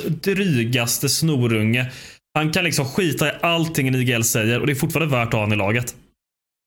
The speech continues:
Han bara går och dödar folk. Han är så satans bra på C S.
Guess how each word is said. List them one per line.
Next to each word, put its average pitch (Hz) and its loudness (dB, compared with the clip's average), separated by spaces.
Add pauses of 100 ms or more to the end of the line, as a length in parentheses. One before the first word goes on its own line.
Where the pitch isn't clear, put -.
(240)
Han 196 0
bara 196 2
går 160 2
och 156 -2
dödar 147 0
folk. 104 -4 (680)
Han 254 0
är 262 2
så 220 0 (680)
satans 180 0
bra 165 0
på - -6
C 120 0
S. - -2